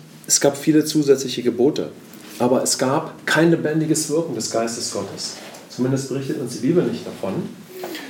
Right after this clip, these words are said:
Und natürlich war Gott immer noch da, das ist ja klar.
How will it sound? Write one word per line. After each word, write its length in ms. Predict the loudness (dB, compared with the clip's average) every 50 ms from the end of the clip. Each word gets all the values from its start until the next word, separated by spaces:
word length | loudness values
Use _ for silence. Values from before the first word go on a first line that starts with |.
| -16 -16 -18 -18 0 4
Und 400 | 4 6 6 4 2 0 -2 -6 -8 -16 -20 -20 -20 -20 -20 -20 -20 -20 -20 -20 -20 -20 -20 -16 -8 -6 -6 -6 -8 -14 -20 -20 -20 0
natürlich 260 | 4 6 6 6 6
war 80 | 4 6
Gott 180 | 6 6 4
immer 160 | 4 0 0
noch 140 | 0 0 0 0
da, 240 | 0 2 2 2
das 160 | 2 2 0 2
ist 120 | 2 2
ja 100 | 2 2
klar. 440 | 2 2 2 4 4 2 2 0